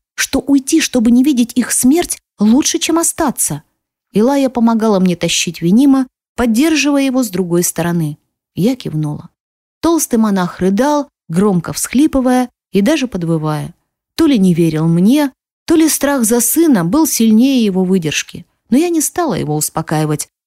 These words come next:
Пока он плачет, можно не бояться, что та, которая осталась в куполе, могла нас услышать.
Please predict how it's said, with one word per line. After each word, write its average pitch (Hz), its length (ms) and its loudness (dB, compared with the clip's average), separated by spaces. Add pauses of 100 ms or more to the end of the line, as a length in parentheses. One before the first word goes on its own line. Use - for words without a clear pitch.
Пока 254 280 -2
он 240 160 0
плачет, 285 480 -2
можно 254 260 2
не 247 160 4
бояться, 254 500 0
что - 260 -2
та, 208 340 -2 (240)
которая 196 420 0
осталась 175 540 -2
в - 140 -14
куполе, 156 460 0 (200)
могла 214 400 0
нас 185 260 0
услышать. - 580 -10